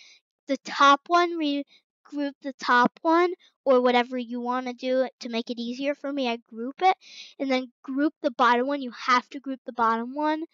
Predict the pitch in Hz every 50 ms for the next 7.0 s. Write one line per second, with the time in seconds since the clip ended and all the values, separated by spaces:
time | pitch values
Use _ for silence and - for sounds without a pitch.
0 | _ _ _ _ _ - 269 247 - - 254 233 233 226 233 240 - _ _ _
1 | _ _ _ _ 240 269 254 254 262 269 269 254 247 247 - - - - - 277
2 | 254 269 - _ - - _ _ - 240 240 240 240 240 254 - 311 311 302 311
3 | 269 277 247 247 247 233 233 233 233 247 254 262 262 294 302 302 302 311 320 320
4 | 339 349 _ _ _ _ _ _ _ _ _ _ - 262 262 269 269 254 285 294
5 | 294 294 294 302 320 330 - - - 285 269 311 339 370 392 381 - - _ -
6 | 294 294 269 277 - - 294 269 - - 302 277 262 254 254 247 254 - -